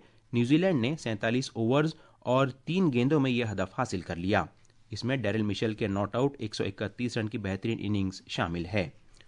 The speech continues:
ڈیرل مشل کو پلیئر آف دی میچ قرار دیا گیا۔ خواتین کرکٹ کے ویمنز پریمیئر لیگ ڈبلیو پی ایل میں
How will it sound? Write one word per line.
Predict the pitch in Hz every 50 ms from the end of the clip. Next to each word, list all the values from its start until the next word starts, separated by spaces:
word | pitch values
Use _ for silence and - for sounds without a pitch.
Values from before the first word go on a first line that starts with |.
| - _ -
ڈیرل | 101 101 101 107
مشل | 104 101 - - 147 147
کو | - 120 120 139 151 - - - - - - -
پلیئر | 123 139 160 160
آف | 147 131 123
دی | 123
میچ | 107 104 101 101 - -
قرار | 135 120 92 85
دیا | 76 95 90 82
گیا۔ | 85 92 101 107 87 - - - _ _ - - - - - - - - - _
خواتین | - 143 147 156 160 156 - 196 190 202 208 202 - - - -
کرکٹ | 156 156 190 185 180
کے | - 196 180
ویمنز | 147 147 151 165 170 160 -
پریمیئر | - 147 147 156 151 147
لیگ | 139 139 156 160 147
ڈبلیو | 131 123 120 139 139 139
پی | 143 135
ایل | 156 160
میں | 151 165 185